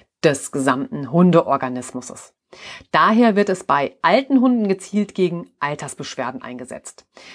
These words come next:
Der hierin verarbeitete Wirkstoff ist Propentophylinum. Weitere Medikamente mit dem Wirkstoff Propentophylinum sind Vitofilin und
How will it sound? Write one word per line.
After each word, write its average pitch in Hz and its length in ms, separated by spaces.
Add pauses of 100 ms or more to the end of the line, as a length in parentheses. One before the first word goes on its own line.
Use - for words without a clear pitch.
(200)
Der 151 300
hierin 240 580
verarbeitete 156 720
Wirkstoff 254 640 (120)
ist - 380 (480)
Propentophylinum. 170 1600 (920)
Weitere 254 420
Medikamente 214 640
mit 180 180
dem 151 240
Wirkstoff 175 560 (300)
Propentophylinum 170 1000 (240)
sind 175 480 (140)
Vitofilin 240 960 (100)
und 190 420